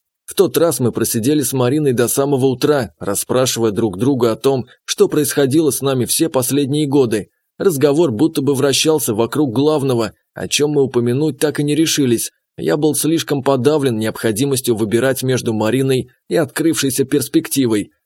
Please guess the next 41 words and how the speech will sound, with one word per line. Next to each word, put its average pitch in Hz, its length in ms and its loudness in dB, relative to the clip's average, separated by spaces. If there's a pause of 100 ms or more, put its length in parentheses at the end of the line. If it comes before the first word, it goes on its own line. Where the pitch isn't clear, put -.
(120)
Она 98 300 -2
же, 151 140 0
в - 80 -6
свою 143 340 2
очередь, 117 460 0 (200)
вела 170 300 2
себя 135 260 2
причудливо 135 680 0
и 98 80 0
чересчур 110 500 -2
осторожно, 139 680 0 (220)
словно 165 360 0
хотела 139 420 0
сообщить 127 520 0
о 117 80 2
чём-то 131 360 0
важном, 120 580 0
но 104 260 -2
не 151 120 0
могла. 151 540 0 (320)
Нет, 170 300 0
не 156 120 0
о 156 80 2
чувствах 135 500 -2
ко 135 140 0
мне, 120 340 -2
которые 147 360 0
и 127 40 -6
так 165 240 0
были 120 180 4
понятны 131 580 0
и - 20 -2
сквозили 131 500 2
в - 80 -2
каждом 139 380 0
её 151 180 2
взгляде 127 480 2
и 113 40 0
в - 100 -6
каждом 135 360 0
жесте. 127 520 0